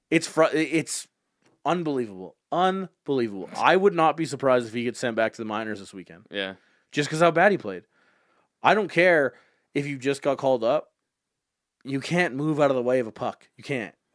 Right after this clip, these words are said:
Speaker 1: <laughs> Players in the
Speaker 2: Yeah.
Speaker 1: N H L shoot better, sure, but don't move, maybe.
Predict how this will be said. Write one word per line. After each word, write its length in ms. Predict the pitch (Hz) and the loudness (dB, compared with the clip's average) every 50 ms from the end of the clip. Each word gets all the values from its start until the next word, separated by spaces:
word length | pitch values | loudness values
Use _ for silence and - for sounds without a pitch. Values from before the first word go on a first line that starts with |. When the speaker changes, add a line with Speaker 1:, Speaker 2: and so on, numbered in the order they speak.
| _ _ 220 - - | _ _ -20 -20 -14
Speaker 1:
<laughs> 120 | 170 131 - - - _ _ _ - - - _ _ _ _ _ _ _ _ _ _ _ _ _ _ _ _ _ _ _ _ - - - | -14 -14 -14 -14 -18 _ _ _ -20 -20 -20 _ _ _ _ _ _ _ _ _ _ _ _ _ _ _ _ _ _ _ _ -20 -20 -6
Players 380 | - - 156 160 185 214 196 175 | 0 4 4 6 6 6 4 4
in 80 | 196 196 | 2 2
the 60 | 175 | 2
Speaker 2:
Yeah. 60 | 165 | 2
Speaker 1:
N 60 | 165 170 | 4 4
H 180 | 170 165 - | 2 4 4
L 140 | 185 160 151 | 4 4 4
shoot 300 | - - - 180 175 165 | 2 0 2 2 2 2
better, 300 | - 131 120 110 107 95 | 2 2 0 0 -2 -6
sure, 480 | - - - - 151 131 117 107 101 _ _ - | -6 -4 0 2 2 2 2 0 -2 _ _ -8
but 360 | 139 139 143 135 123 - _ _ _ _ _ _ _ _ | 0 2 2 2 2 0 _ _ _ _ _ _ _ _
don't 240 | - 151 151 156 143 | 2 4 4 4 2
move, 460 | 131 143 160 151 131 117 - - - - | 0 0 0 0 0 -2 -6 -14 -20 -14
maybe. 380 | - 117 113 113 123 131 131 | -8 -6 -6 -6 -6 -8 -10